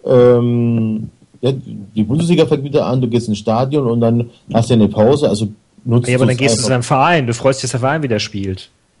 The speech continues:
Speaker 1: Ja, aber ich
Speaker 2: Du
Speaker 1: glaub,
Speaker 2: bist
Speaker 1: das,
Speaker 2: ja jetzt
Speaker 1: ich
Speaker 2: nicht, du hast ein
Speaker 1: glaube
Speaker 2: großes Turnier gehabt, du hast ein, also,
Speaker 1: Na,
Speaker 2: gut.
Speaker 1: aber ich glaube, dass du zwischen zweitausendsechs und, äh, zweitausendvierzehn schon, äh, mehr Leute ins Stadion bekommen hast, auch am ersten Länderspiel,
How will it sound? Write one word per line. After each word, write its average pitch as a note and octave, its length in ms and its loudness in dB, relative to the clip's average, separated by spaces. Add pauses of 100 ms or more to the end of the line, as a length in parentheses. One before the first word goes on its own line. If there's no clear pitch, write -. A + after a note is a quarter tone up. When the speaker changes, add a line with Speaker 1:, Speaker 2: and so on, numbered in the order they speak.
(160)
Speaker 1:
Ja, A#2+ 120 -8
aber C#3+ 100 -6
ich D3+ 60 0
Speaker 2:
Du - 40 0
Speaker 1:
glaub, D3+ 120 0
Speaker 2:
bist D3 80 2
Speaker 1:
das, C#3 120 0
Speaker 2:
ja B2 60 2
jetzt A#2+ 140 0
Speaker 1:
ich C3+ 60 -4
Speaker 2:
nicht, C3 120 0
du C#3+ 40 4
hast F3 160 4
ein F#3 60 6
Speaker 1:
glaube F3+ 140 4
Speaker 2:
großes C#3 300 0
Turnier B2+ 340 0
gehabt, F3 420 -2
du C3+ 60 2
hast C3 180 -2
ein, B2 380 -4
also, A2+ 300 -4 (220)
Speaker 1:
Na, - 80 -8
Speaker 2:
gut. E3 200 -6
Speaker 1:
aber F3 220 0
ich - 80 2
glaube, G3 200 2
dass A3 120 6
du A3 100 4
zwischen G#3+ 300 0
zweitausendsechs F#3 960 -2
und, E3+ 480 -2
äh, C#3+ 200 2
zweitausendvierzehn D3 1000 0 (680)
schon, D#3+ 480 2 (540)
äh, C3 120 2
mehr B2+ 180 4
Leute A#2+ 280 4
ins A2 120 -2
Stadion A2 280 2
bekommen G2+ 340 0
hast, F#2+ 240 -6
auch G#2 180 -2
am G#2 140 2
ersten G#2+ 440 0
Länderspiel, G#2 440 2